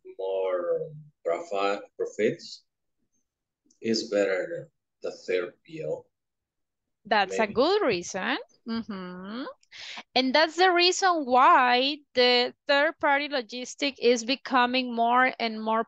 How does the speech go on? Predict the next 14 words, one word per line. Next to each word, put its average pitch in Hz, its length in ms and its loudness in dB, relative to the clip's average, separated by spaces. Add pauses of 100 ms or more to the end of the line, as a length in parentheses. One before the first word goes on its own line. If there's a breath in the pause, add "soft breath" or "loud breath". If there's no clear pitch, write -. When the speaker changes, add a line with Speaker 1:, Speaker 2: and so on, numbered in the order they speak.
Speaker 2:
popular 208 680 2 (140)
currently, 190 880 -2 (680)
right? 233 320 2 (500 loud breath)
Especially 302 680 2
for 247 180 2
those 247 380 2
company 277 720 0
who 240 160 -6
sells 240 460 0
products 226 800 -2 (400)
online. 185 1160 -2 (1080 soft breath)
Why? 196 640 2 (320)
Ah, 226 460 4
because 226 1120 0